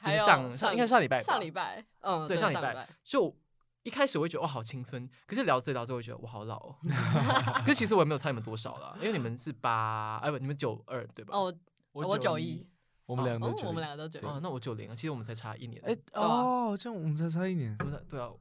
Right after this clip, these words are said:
Speaker 2: 也没多老嘛。
Speaker 3: 那怎么，对啊，也没多老嘛。
Speaker 1: 对，可是就是觉得，就是大，可是你们一提说你们是大一，我是大三，我就觉得，哦。<laughs> 我以前觉得大三，哦，还好啦，可是在觉得真的，自己升，真的升了大三，我觉得大三真的好老哦。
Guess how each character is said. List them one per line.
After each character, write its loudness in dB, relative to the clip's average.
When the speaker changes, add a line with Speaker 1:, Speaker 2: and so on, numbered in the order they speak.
Speaker 2:
也 -4
没 0
多 10
老 8
嘛。 -6
Speaker 3:
那 -16
怎 -16
么， -16
对 8
啊， 10
也 6
没 10
多 10
老 10
嘛。 2
Speaker 1:
对， 6
可 8
是 8
就 4
是 4
觉 2
得， 4
就 -2
是 0
大， 6
可 -6
是 2
你 2
们 4
一 4
提 -4
说 0
你 2
们 0
是 -6
大 4
一， -4
我 -2
是 -2
大 6
三， 0
我 0
就 -6
觉 -4
得， -14
哦。 -8
<laughs> -6
我 8
以 4
前 2
觉 2
得 2
大 0
三， -6
哦， -8
还 -8
好 -8
啦， -14
可 -12
是 -2
在 2
觉 -6
得 -4
真 0
的， 0
自 -10
己 -2
升， -6
真 -4
的 0
升 -4
了 -6
大 -2
三， -8
我 -8
觉 -14
得 -14
大 -14
三 -12
真 -10
的 -10
好 -12
老 -10
哦。 -20